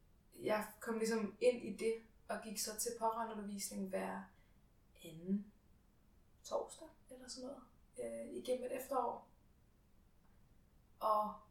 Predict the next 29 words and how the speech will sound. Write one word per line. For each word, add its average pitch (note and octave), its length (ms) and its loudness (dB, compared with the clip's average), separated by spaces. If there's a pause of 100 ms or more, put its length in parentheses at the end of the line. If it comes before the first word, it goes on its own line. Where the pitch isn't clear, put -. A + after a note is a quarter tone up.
(800)
det A3 140 0
var G#3 220 0
rigtig B3+ 380 2 (100)
fedt G3+ 180 2 (120)
at G3 120 0
få F#3+ 420 2
et - 200 -2
indblik G3+ 440 -2
i, - 380 -8
hvad F#3+ 100 0
er F#3+ 200 2
psykiatrien, G3 1040 -2
og - 220 -6 (1900)
hvad F3+ 240 4
for G#3+ 60 2
noget F#3 160 6
medicin F#3 640 4 (100)
findes G#3 500 2
der, - 320 0 (120)
og - 220 -4 (1040)
det G3 100 -4
der, F#3+ 200 2
det A3 80 4
var G#3+ 60 4
mit F#3+ 180 2
første G3 340 6
møde F#3+ 280 4
med G3 100 0 (120)
andre, F#3+ 460 0